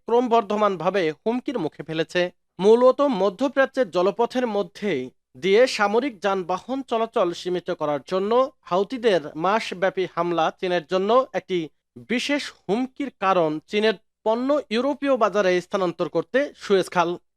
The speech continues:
এবং বাব এল মান্দরের প্রণালীর উপর অত্যন্ত নির্ভরশীল। সৌদি আরব, সংযুক্ত আরব আমিরাত, ইরান এবং কাতারের মতো দেশগুলি থেকে তেল এবং গ্যাস আমদানিতে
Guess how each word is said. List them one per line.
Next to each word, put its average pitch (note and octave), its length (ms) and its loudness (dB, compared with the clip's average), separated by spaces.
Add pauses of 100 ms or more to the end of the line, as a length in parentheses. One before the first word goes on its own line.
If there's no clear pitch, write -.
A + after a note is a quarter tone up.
এবং F#3 240 0 (240)
বাব F#3+ 180 4 (300)
এল B3 160 4 (140)
মান্দরের G#3+ 440 2 (100)
প্রণালীর F3+ 440 0 (140)
উপর A3+ 300 4 (340)
অত্যন্ত C#4+ 420 -2 (160)
নির্ভরশীল। F3+ 520 0 (380)
সৌদি A3+ 260 0
আরব, C4 200 4 (360)
সংযুক্ত G3+ 400 -4 (120)
আরব F#3 260 0
আমিরাত, A3 300 2 (260)
ইরান A3+ 400 2
এবং G#3 280 2
কাতারের F3 400 0
মতো G3 280 0
দেশগুলি F#3+ 460 -2
থেকে A3 460 0 (160)
তেল A#3 340 2 (280)
এবং A3 260 2
গ্যাস F#3+ 400 0
আমদানিতে G3+ 580 -2